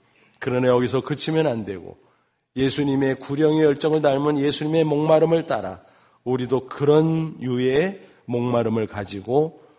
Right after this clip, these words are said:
살아가야 될 것입니다. 그것이 바로 나에게 주어진 사명의 십자가인 것입니다. 아무쪼록 이 고난주간에 이 말씀을 묵상함으로, 한편으로는 영생의 기쁨으로 충만하시고,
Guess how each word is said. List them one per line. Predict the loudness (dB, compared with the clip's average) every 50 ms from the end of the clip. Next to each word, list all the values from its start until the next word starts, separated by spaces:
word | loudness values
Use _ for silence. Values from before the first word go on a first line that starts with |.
| _ _ _ _
살아가야 | -14 -14 -14 -12 -10 -10 -10 -10 -10 -10 -10
될 | -12 -14 -12
것입니다. | -12 -10 -10 -10 -12 -12 -16 -18 -20 -20 _ _ _ _
그것이 | -4 0 0 0 0 0
바로 | 0 0 0 0 0 0 -2 -4 -12 -20 -20 _ _
나에게 | -12 -10 -8 -6 -6 -4 -2 -2 -2 -2
주어진 | -2 -2 -4 -2 -2 -4 -4 -6 -6 -6 -6 -8
사명의 | -8 -10 -10 -10 -10 -10 -10 -10 -6 -4 -4 -4 -4 -6 -12 _ _ _ _ -8
십자가인 | -8 -8 -8 -6 -8 -8 -6 -6 -8 -8 -8
것입니다. | -10 -10 -10 -10 -10 -12 -16 -18 -20 _ _ _ _ _ _ _ _ _ _ -8
아무쪼록 | -6 -4 -4 -2 -2 -2 0 0 0 0 -2 -8 -14 -20 _ _ _ _ -6
이 | -6 -4
고난주간에 | -2 0 2 2 2 2 0 0 -2 -4 -2 -2 -2 -4 -4 -6 -6 -8 -14 -18 _ _ _ -6
이 | -2 0
말씀을 | 0 0 0 0 -2 -4 -4 -4 -4 -4
묵상함으로, | -4 -6 -4 -4 -4 -2 -2 -4 -8 -8 -12 -14 -14
한편으로는 | -10 -10 -10 -6 -4 -2 0 0 2 2 2 2 2 0 -2 -2 -4 -10 -18 -20 _ _ _ _ -2
영생의 | -2 0 0 0 0 -2 -2 -2 -2 -4
기쁨으로 | -6 -8 -10 -10 -8 -8 -6 -6 -6 -6 -6
충만하시고, | -8 -12 -10 -6 -2 0 0 0 0 0 -2 -4 -6 -8 -10 -14